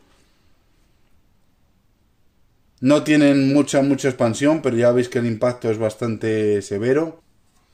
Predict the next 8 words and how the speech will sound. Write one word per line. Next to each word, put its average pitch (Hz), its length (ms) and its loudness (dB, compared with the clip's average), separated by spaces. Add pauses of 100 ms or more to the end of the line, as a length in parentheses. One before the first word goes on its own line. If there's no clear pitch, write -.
(1000)
Ahí 117 260 -6
tenemos 123 340 -4
la 117 100 -2
marca 117 380 -2
del, 107 580 -4
de 104 260 -2
la 101 320 -4
posta 185 600 -2